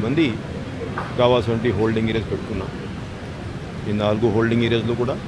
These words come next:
అవసరం ఉన్నటువంటి జర్మన్ షెడ్స్, కావాల్సిన సంఖ్యలో టాయిలెట్స్, ఫుడ్ కౌంటర్స్,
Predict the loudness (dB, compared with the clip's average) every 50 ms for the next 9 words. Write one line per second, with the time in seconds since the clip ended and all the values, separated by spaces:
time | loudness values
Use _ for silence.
0 | -8 -8 -8 -8 -10 -10 -10 -8 -10 -10 -10 -10 -10 -10 -8 -2 0 0 0 2
1 | 0 2 2 2 2 2 0 0 2 2 2 2 2 2 4 6 4 4 4 2
2 | -6 -6 -8 -8 -8 -10 -10 -10 -10 -8 -10 -10 -8 -8 -8 -8 -8 -8 -6 2
3 | 6 8 8 8 8 6 4 2 2 2 2 2 0 0 2 2 4 4 4 2
4 | 2 2 2 2 4 4 2 0 0 -4 -6 -6 -6 -8 -8 -10 -10 -10 -8 -8
5 | -8 -8 -8 -8 -8 -8 -8 -8 -8 -6 -2 -2 0 0 2 2 2 2 4 2
6 | 0 -4 -2 -4